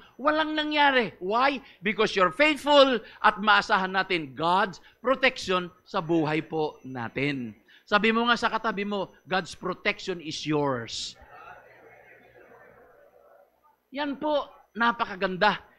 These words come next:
Siya mismo nagsabi, "The Lord protects the faithful." Iingatan niya ang matatapat sa Kanya. Kaya mga kapatid, kayo na mga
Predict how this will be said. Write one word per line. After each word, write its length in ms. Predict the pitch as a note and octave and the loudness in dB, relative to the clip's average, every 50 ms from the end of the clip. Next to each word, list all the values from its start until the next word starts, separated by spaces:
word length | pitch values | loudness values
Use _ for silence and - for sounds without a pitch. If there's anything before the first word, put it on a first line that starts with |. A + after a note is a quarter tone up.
| _ _ | _ _
Siya 160 | - - C#4+ | -2 0 0
mismo 320 | C#4+ C#4+ C#4 - C4 B3+ | 0 0 -2 -4 -4 -2
nagsabi, 720 | C#4 C#4 C4+ - - - A#3+ A3+ G#3 G#3+ G#3+ G3 D3+ - - - _ _ _ D#3 | 0 0 0 -2 -2 -2 0 0 4 4 4 2 2 -2 -10 -20 _ _ _ 0
"The 100 | F#3+ G3+ G3+ | 2 4 6
Lord 400 | A3+ B3+ C#4 C#4 A3 E3 - - | 8 8 8 8 6 2 -10 -12
protects 680 | - G3 G3+ G#3 G3+ G3 - - C#4+ E4+ D#4+ - - - - - _ _ | -6 -2 0 0 0 -2 2 6 6 6 6 4 -2 -12 -18 -20 _ _
the 220 | D3 - B3+ A#3 | 0 2 2 4
faithful." 640 | - A#3 G#3+ G#3+ G#3+ - - F3 E3+ D3+ B2+ A2+ G#2 - _ _ _ _ _ _ _ _ - | 6 6 6 6 4 0 -2 2 2 2 2 0 -4 -10 _ _ _ _ _ _ _ _ -4
Iingatan 800 | B3 B3 A#3+ A3+ A#3 A#3 A3 A3 A#3 C#4 D#4 D4+ D#4 C#4+ C4+ C4 | -2 -2 -2 -2 -2 -2 0 6 8 8 8 8 6 2 2 2
niya 320 | B3 B3 A3+ G#3+ E3 - - - _ | 2 4 4 4 2 2 -4 -16 _
ang 240 | _ G3+ A3+ A3+ A3+ | _ 0 0 0 2
matatapat 560 | A3 G#3 G3 G3+ G3 - F#3+ F3+ F#3 F#3 - | 0 0 0 0 -2 -2 -2 -4 -4 -6 -6
sa 160 | - - F3+ | -6 -10 -10
Kanya. 400 | D#3 D3 C#3+ C#3 C#3 C3+ B2 A#2 A2 - _ _ _ _ _ _ - | -8 -8 -10 -10 -10 -10 -10 -12 -12 -16 _ _ _ _ _ _ -4
Kaya 400 | A3+ A#3 A#3 A#3 A#3+ B3 B3 B3+ | -2 0 2 2 2 2 2 0
mga 400 | B3 A#3+ A#3+ A#3 A3+ A3+ G#3 G#3+ | 0 -2 -4 -4 -4 -4 -4 -4
kapatid, 500 | G3+ A3 A3 G3+ G3+ A3+ A3+ A3+ A3+ A3 F3+ E3 - | -4 -4 -6 -4 -4 -4 -2 -2 -2 -4 -6 -8 -8
kayo 240 | G3 F#3 F#3 G3+ F#3+ | -6 -4 -4 -4 -4
na 80 | F#3+ | -6
mga 400 | F#3+ F#3 F#3 F3+ F3+ F3 E3 - | -6 -6 -6 -6 -4 -6 -8 -8